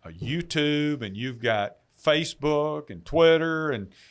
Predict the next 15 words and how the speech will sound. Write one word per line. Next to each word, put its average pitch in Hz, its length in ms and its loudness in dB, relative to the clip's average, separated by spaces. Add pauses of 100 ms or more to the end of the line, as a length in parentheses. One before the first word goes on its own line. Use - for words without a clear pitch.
you've 135 160 -8
got 117 160 0
all 135 180 4
the 117 100 -4
social 107 380 -6
media 160 460 -2
platforms, 156 800 -2
all 107 220 -4
the 92 100 -12
video 160 540 0
platforms, 151 880 -2 (320)
you've 131 240 -6
got 117 280 -2
news 151 600 -2
platforms, 160 1080 -4